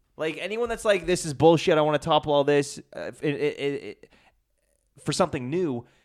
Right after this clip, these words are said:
it's not gonna be new. It's just gonna be different faces. It's the same fucking thing. It's just, this is, this is what we have now. There's too many of us. It's almost like we need a pandemic or something to cull the herd.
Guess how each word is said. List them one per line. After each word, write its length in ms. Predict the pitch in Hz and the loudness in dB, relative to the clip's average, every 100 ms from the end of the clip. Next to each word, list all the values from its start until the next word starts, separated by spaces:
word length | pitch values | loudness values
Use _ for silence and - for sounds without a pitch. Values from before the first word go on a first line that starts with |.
| _ - | _ -14
it's 160 | 165 | -2
not 140 | 208 208 | 0 2
gonna 160 | 175 | 0
be 220 | 151 220 202 | 2 2 2
new. 180 | 107 | -4
It's 80 | 104 | -4
just 140 | 151 175 | -6 -6
gonna 120 | 143 | -6
be 300 | 151 147 135 | -4 -6 -8
different 420 | 127 156 156 139 | -6 -6 -6 -12
faces. 460 | - 160 - 95 107 | -6 -6 -6 -14 -18
It's 140 | - | -16
the 40 | |
same 220 | 135 180 170 | -10 -8 -6
fucking 300 | 170 156 127 | -6 -6 -8
thing. 320 | 160 113 95 | -8 -8 -10
It's 100 | 113 | -12
just, 240 | 135 - | -12 -6
this 160 | 143 147 | -6 -6
is, 200 | 139 127 | -10 -12
this 140 | 135 | -12
is 80 | 135 | -4
what 120 | 139 | -4
we 80 | 123 | -2
have 260 | 139 139 127 | 0 -2 -2
now. 260 | 90 69 - | -8 -8 -12
There's 160 | 117 | -12
too 140 | - 143 | -8 -6
many 180 | 131 131 | -4 -6
of 80 | |
us. 300 | 85 - - _ _ _ _ _ _ _ _ | -8 -12 -20 _ _ _ _ _ _ _ _
It's 100 | 135 | -14
almost 220 | 127 127 | -12 -10
like 120 | 113 | -12
we 80 | 120 | -12
need 140 | 120 | -12
a 40 | 98 | -12
pandemic 560 | 135 113 110 120 120 | -12 -12 -10 -10 -10
or 40 | 110 | -14
something 300 | 113 95 95 | -16 -16 -18
to 80 | 90 | -16
cull 240 | 120 117 | -10 -10
the 60 | 101 | -8
herd. 380 | 120 120 98 | -8 -8 -10